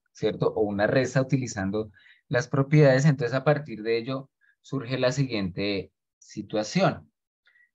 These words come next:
Dice, luego de estudiar las estrategias para resolver ejercicios de adición y sustracción, la maestra propone un ejercicio a sus estudiantes. Daniel y Camilo y Camila llegaron al mismo resultado.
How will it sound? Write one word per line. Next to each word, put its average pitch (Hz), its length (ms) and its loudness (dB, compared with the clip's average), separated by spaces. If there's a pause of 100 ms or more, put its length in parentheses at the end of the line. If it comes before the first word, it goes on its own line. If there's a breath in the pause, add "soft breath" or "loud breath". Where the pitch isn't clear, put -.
Dice, 143 460 0
luego 147 280 0
de 180 60 0
estudiar 180 320 -2
las 120 160 -4
estrategias 151 540 -4
para 131 220 -2
resolver 131 440 -2
ejercicios 110 520 -10
de 120 100 -4
adición 127 320 -4
y 95 60 -2
sustracción, 131 720 -8 (340 soft breath)
la 135 180 2
maestra 117 420 2
propone 127 340 0
un 113 100 -2
ejercicio 117 440 -4
a 101 40 -6
sus 98 220 -12
estudiantes. 135 800 -2 (640)
Daniel 135 440 4
y 135 80 -4
Camilo 156 600 0 (220)
y 147 140 -4
Camila 151 680 2
llegaron 110 380 -6
al 131 140 -4
mismo 95 320 -4
resultado. 104 680 -2